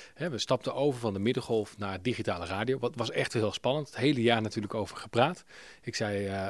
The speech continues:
toen al een keer, het leek wel het evangelie, het nieuwe evangelie van Groot Nieuwsradio.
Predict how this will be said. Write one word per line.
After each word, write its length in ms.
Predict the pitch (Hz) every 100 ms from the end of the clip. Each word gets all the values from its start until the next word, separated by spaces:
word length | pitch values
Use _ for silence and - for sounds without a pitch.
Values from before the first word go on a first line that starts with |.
| 110
toen 140 | - 131
al 100 | 107
een 60 |
keer, 180 | 101 107
het 100 | 104
leek 140 | 113 107
wel 100 | 98
het 100 | -
evangelie, 540 | 113 104 113 127 139
het 100 | 98
nieuwe 180 | 143 143
evangelie 440 | 113 104 120 110
van 100 | 101
Groot 200 | - 104
Nieuwsradio. 540 | 98 95 113 135 156